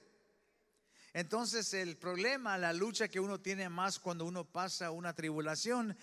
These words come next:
es la lucha en sí mismo. ¿Me está entendiendo? En sí mismo seguir la confianza de que Dios es con nosotros. Si el Señor nos prometió que Él nunca nos iba a abandonar,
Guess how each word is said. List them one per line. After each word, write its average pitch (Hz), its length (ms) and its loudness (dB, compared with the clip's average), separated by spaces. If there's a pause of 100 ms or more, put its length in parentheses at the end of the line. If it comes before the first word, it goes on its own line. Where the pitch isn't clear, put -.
(180)
es 196 160 4
la 190 120 4
lucha 190 360 6
en 175 80 2
sí 190 180 4
mismo. 208 640 4 (1200)
¿Me 156 100 -4
está 214 160 4
entendiendo? 208 680 2 (540)
En 180 180 -2
sí 220 220 4
mismo 214 640 0
seguir 196 440 2
la 202 220 0
confianza 196 1080 0 (360)
de 156 160 4
que 160 160 4
Dios 160 340 2
es 151 140 0
con 143 180 0
nosotros. 110 500 -4
Si - 140 -2
el 151 100 0
Señor 202 340 0
nos 247 120 -6
prometió 180 500 0
que 170 220 0
Él 165 160 -2
nunca 233 380 -2
nos 170 180 -2
iba 175 160 2
a 165 60 2
abandonar, 143 640 -2